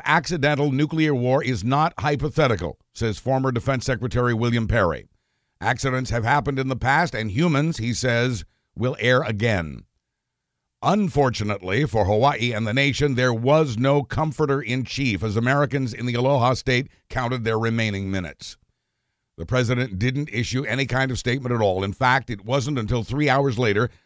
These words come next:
that he finally took to addressing his nearly forty-seven million Twitter followers. And when he did take to Twitter, it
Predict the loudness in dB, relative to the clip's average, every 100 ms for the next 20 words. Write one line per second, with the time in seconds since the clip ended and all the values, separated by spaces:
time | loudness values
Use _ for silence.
0 | _ -8 -4 -2 -2 -4 -4 -4 -2 -2
1 | 0 0 0 -2 -4 0 2 2 0 -4
2 | -4 -2 -2 -2 -2 -2 0 2 2 0
3 | -4 -6 -4 -4 2 4 4 2 -2 -8
4 | -18 _ _ _ _ _ _ _ -14 -8
5 | -4 -4 0 0 2 -2 -2 -6 -2 2
6 | 2 2 0